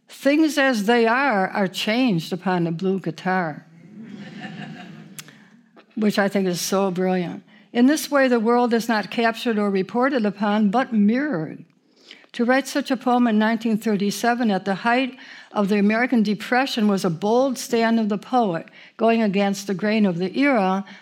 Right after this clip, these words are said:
that said that art was supposed to be, uh, more of the people. It was Stevens who once allegedly stood up at a literary gathering to make the statement, quote,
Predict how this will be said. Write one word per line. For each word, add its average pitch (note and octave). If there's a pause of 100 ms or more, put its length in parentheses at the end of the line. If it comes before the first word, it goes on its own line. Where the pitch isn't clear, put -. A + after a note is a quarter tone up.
that F#3+
said G3+
that F#3
art G3
was F#3
supposed F#3+
to F3
be, F3
uh, F3+ (100)
more F#3+
of F#3+
the F3
people. F#3 (800)
It B3+
was B3
Stevens D4+
who A#3
once B3+
allegedly C4
stood B3
up A#3+
at A3+
a G#3
literary A#3
gathering G#3
to G#3+
make G#3
the G3
statement, -
quote, F#3